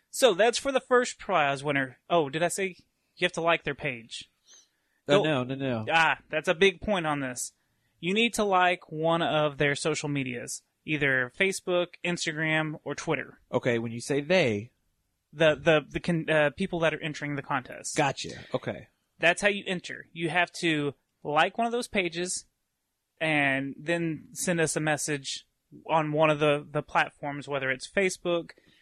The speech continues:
Speaker 2: One of our
Speaker 1: Instagram.
Speaker 2: platforms?
Speaker 1: Yeah, one of our platforms.
Speaker 2: Okay.
Speaker 1: Saying that you did complete liking one of their pages or
Speaker 2: Right.
Speaker 1: following it.
Speaker 2: Right.
Speaker 1: And tell us which cryptid out of those eight. Now, you can wait and listen to all eight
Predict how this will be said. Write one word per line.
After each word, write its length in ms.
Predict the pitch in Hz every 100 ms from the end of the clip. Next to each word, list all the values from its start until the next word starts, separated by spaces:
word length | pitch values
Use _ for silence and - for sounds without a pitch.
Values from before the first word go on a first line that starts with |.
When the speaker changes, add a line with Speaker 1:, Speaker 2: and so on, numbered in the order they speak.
| -
Speaker 2:
One 180 | 117
of 80 | 127
our 60 | 113
Speaker 1:
Instagram. 100 | 117 156
Speaker 2:
platforms? 400 | 151 147 135 143
Speaker 1:
Yeah, 200 | 170 123
one 180 | 143 156
of 60 |
our 120 | 143
platforms. 580 | 135 - 131 - - 131
Speaker 2:
Okay. 280 | 110 110 101 - _ _
Speaker 1:
Saying 440 | - 381 339 214
that 140 | 175 160
you 120 | 160
did 300 | 143 226 240
complete 500 | 208 175 185 180 165
liking 520 | 151 175 185 165 160
one 100 | 156
of 60 | 151
their 120 | 143
pages 520 | 139 175 151 143 143
or 80 | 147
Speaker 2:
Right. 80 | 113
Speaker 1:
following 400 | 180 160 135 131
it. 180 | 135 -
Speaker 2:
Right. 260 | 120 110 - _ _ _
Speaker 1:
And 480 | 165 151 147 143 -
tell 180 | 180
us 160 | 170 -
which 220 | 175 -
cryptid 340 | - 214 170 156
out 140 | 156 165
of 100 | 151
those 240 | 190 190 -
eight. 480 | 180 147 - - - _ _ _ _ _
Now, 140 | 165
you 200 | 175 214
can 220 | 262 254 247
wait 260 | 302 294
and 100 | 202
listen 280 | 226 262 233
to 100 | 196
all 260 | - 185 -
eight 500 | 226 175 139 - -